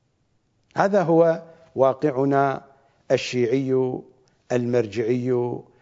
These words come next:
المرجئي البتري العباسي التافه. هل تعرفون تفاهة أكثر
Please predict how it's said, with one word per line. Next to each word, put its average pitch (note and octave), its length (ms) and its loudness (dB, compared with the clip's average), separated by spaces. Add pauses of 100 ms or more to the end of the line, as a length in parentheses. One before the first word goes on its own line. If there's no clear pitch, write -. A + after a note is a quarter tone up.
(180)
المرجئي A#2+ 1080 -2 (420)
البتري A#2 1040 -4 (380)
العباسي A2 840 -4 (200)
التافه. - 500 -6 (560)
هل C#3+ 220 0
تعرفون C3+ 840 -2 (380)
تفاهة C3 760 0 (720)
أكثر C3+ 680 2